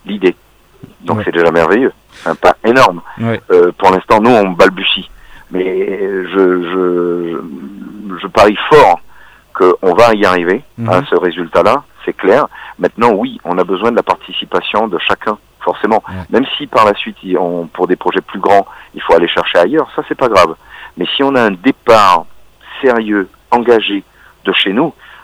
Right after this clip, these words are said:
Speaker 1: euh, pour donner un exemple, euh, il y a une année, euh, c'était par rapport à la route du Rhum,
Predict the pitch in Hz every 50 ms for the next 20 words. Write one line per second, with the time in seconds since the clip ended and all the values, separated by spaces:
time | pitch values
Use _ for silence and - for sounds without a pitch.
0 | _ - 90 90 - - 104 101 104 107 113 117 110 104 98 92 90 104 127 143
1 | 160 - - 101 95 92 90 92 90 90 92 92 95 98 101 104 101 101 107 107
2 | 104 104 104 101 98 92 90 87 87 - - - - 98 - 90 85 85 - -
3 | 90 87 87 85 92 85 85 90 87 92 113 147 165 107